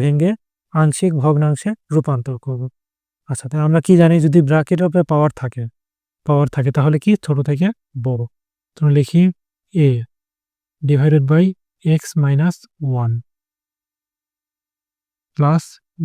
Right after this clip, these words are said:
b divided by x minus one whole square। তাহলে আমাদের প্রথমটা হয়ে গেল ছোট থেকে বড়। এখন দেখো দ্বিতীয়টা, এখানে কি আছে, x এর উপরে পাওয়ার।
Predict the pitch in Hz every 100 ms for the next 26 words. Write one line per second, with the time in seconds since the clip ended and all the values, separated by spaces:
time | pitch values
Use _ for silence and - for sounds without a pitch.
0 | 139 156 175 196 - 156 143 135 156 147
1 | 143 156 190 _ _ _ _ _ _ -
2 | 165 156 - 151 147 156 - 147 156 185
3 | - _ - 139 139 - 131 120 117 _
4 | _ _ _ _ _ _ _ _ _ -
5 | 151 156 160 170 170 170 156 156 147 156
6 | 175 151 139 165 214 226 127 120 117 _
7 | _ _ _ 156 - 165 147 170 156 170
8 | 160 143 131 120 - - 165 165 170 170
9 | 160 196 220 202 175 - 180 165 180 156
10 | 147 123